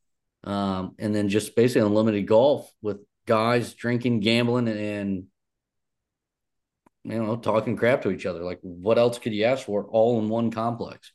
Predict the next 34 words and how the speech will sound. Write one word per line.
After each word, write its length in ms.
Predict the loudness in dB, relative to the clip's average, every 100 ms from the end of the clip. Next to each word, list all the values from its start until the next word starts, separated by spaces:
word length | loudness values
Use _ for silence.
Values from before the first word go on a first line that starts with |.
| -2
And 160 | 0
the, 140 | 0 -2 -12 -6
there's 160 | -4 -2
two 200 | 2 4
eight, 200 | 4 2
and 80 | 0
then 120 | 2
they 220 | 2 0 -6
just 260 | -6 -2
built 220 | 0 0
a, 140 | 0 -4 _ _
the 100 | -10
second 300 | -4 -2 -2
eighteen 340 | -4 -4 -4 -2
out 180 | -4 -2
there, 340 | -4 -4 -10 _ _ _ -4
and 160 | 0
the, 320 | 0 0 -6 -12 -10
have 160 | -4
a 80 | -2
hotel 420 | 0 -2 0 0
with 180 | 2 -2
three 200 | -4 -4
restaurants 760 | 0 -2 -2 -6 -4 -6 -8 -14
and 160 | -10 -6
bars 320 | -2 0 -2
in 80 | -6
it 320 | -18 _ -14
as 100 | -12 -6
well, 340 | -6 -6 -10 -2
all 240 | 0 0
in 140 | -2
the 60 | -4
compound. 500 | -6 -6 -6 -10 -12